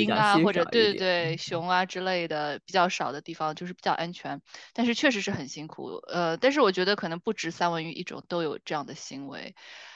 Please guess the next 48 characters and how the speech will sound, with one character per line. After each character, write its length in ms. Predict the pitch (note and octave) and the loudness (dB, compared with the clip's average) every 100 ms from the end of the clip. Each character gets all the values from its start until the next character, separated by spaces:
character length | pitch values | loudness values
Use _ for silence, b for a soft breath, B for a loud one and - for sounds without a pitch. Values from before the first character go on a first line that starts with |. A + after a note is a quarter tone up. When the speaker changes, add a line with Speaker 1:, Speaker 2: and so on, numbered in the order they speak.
| B B - | B B 2
Speaker 2:
啊， 640 | F#3 F3 E3+ E3 D#3+ D3+ | 6 8 8 8 6 4
说 240 | G3+ - G4+ | 0 2 2
起 220 | - F4+ | 4 0
鲤 200 | D4+ F3 | 2 -2
鱼 380 | E3+ G#3+ A#3 - | -2 -4 -6 -4
跃 160 | C#4+ | 4
龙 180 | C#4+ G#3 | 8 8
门， 200 | G#3 G3 | 6 2
其 160 | A3 G#3+ | 0 -6
实 240 | A3+ C4 | 0 4
让 180 | C#4 C#4+ | 6 6
我 160 | E3 C#3 _ | 6 2 _
最 260 | - D#4 A#3+ | 0 2 2
先 260 | - B3+ | 2 0
想 260 | C#4+ C3+ G2 | 0 -4 -4
到 120 | E3+ | -4
的 120 | E3 | -2
其 160 | D#3 E3+ | -4 -6
实 60 | F#3 | -6
是 120 | F#3+ | -2
高 220 | F#3+ F#3 | 2 2
考， 240 | - - | 2 -4
我 40 | C#3 | -4
不 60 | |
知 60 | E3 | 0
道 80 | F3+ | 2
为 100 | D#3+ | 2
什 140 | - | 0
么， 80 | D3 | -4
我 80 | D3+ | 0
有 100 | F3+ | 0
那 180 | F3+ G3 | 0 -2
个 80 | F3+ | -2
直-， 280 | - F#3 F#3 | -2 -6 -8
非 140 | - B3+ | -2 2
常 180 | A3 F#3+ | 2 2
一 60 | |
个 80 | G3+ | 0
直 240 | G3 F3+ | -2 -6
接 220 | F3+ G#3+ G#3 | -2 2 4
的 100 | F#3 | 4
这 140 | F3 | 0
个 100 | E3+ | -2
连 260 | D#3+ D3+ F3+ | -2 -4 -6
结 160 | D#3+ D3 | -4 -4
的 100 | D3 | -4
印 220 | F3+ E3+ | -8 -8
象。 260 | D#3+ C#3 | -4 -6